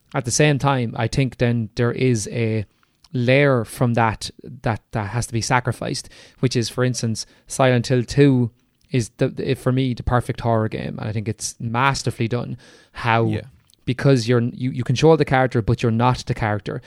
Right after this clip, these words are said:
Speaker 1: It can tell you things about the character you play and the way you're playing that affect the story in the end and affect the outcome and affect what's happening that I think you don't get from these,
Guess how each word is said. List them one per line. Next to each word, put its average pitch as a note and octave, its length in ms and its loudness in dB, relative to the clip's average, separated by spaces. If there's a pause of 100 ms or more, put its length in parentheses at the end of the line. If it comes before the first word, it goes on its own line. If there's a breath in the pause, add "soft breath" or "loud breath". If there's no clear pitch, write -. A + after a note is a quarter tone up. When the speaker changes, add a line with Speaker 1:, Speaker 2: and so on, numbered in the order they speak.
(320 loud breath)
Speaker 1:
It C3+ 140 -2
can A#2+ 160 2
tell C#3 280 2
you B2+ 120 2
things A#2 500 0
about B2 360 0
the A#2+ 80 -2
character A2+ 360 -2
you G#2+ 80 -2
play B2 440 2
and A#2 240 -4
the A2 80 -2
way A#2+ 260 2
you're A2+ 140 0
playing A#2+ 500 -4 (320 loud breath)
that A2 160 -2
affect - 560 -2
the A#2+ 80 -2
story A2+ 480 4
in A2 80 0
the A2 140 2
end A2+ 220 0
and A2 240 -6
affect - 280 -6
the B2+ 140 -4
outcome A#2+ 520 0 (400 soft breath)
and C3 100 0
affect A#2+ 300 -2
what's A2+ 140 -4
happening A2+ 440 -4
that A#2+ 100 -4
I A#2 40 -2
think B2+ 300 -4
you A#2+ 80 -2
don't C3 420 2
get B2 200 2
from A#2 200 -2
these, A2 420 -2